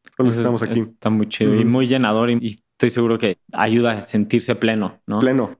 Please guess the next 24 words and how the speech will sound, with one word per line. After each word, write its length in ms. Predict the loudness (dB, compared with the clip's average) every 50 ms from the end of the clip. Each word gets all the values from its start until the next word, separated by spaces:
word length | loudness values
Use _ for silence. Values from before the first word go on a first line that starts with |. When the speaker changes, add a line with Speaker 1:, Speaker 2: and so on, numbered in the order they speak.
| _ _
Speaker 1:
sí, 140 | -2 0 2
es 80 | 2
lo 80 | 0 0
que 100 | -2 -2
te 100 | -2 -2
decía, 260 | -2 0 0 -2 0 0
la 160 | -2 -4 -4 -2
plenitud, 420 | -2 -2 -2 -2 0 -2 -2 -2
¿no? 240 | -2 -2 -4 -4 -6 _ _ _ _ _ _ _ _ _ _ _
Estrés 640 | -6 -6 -6 -10 _ _ _ _ -2 0 0 -2
por 140 | -2 -2 -2
aquí, 420 | -2 -2 -2 -2 0 0 0 -2 -2
trabajo 460 | -2 -2 -2 -2 -2 -4 -6 -10 -6
por 140 | -4 -2 -2
allá, 680 | 0 0 0 2 2 2 2 0 0 0 -2 -4 -8 -10
drama 400 | -6 -4 -2 -2 0 -2 -2 -4
por 140 | -4 -4 -4 -4
aquí, 540 | -4 -2 0 2 2 2 2 0 0 -2 -4
emoción, 640 | -4 -4 -2 -2 -4 -2 0 0 0 2 0 0 0
lágrimas, 760 | 0 0 0 0 0 0 2 2 2 0 0 -2 -4 -6 -6
felicidad, 640 | -4 -4 -4 -4 -2 -2 0 0 2 2 0 -2 -2 -2
retos, 560 | -2 -2 -2 -2 -2 -4 -4 -4 -4 -6 _ _ _ _ _ _
pero 160 | -2 -2 0
pleno. 380 | 0 0 0 0 -2 -4 -6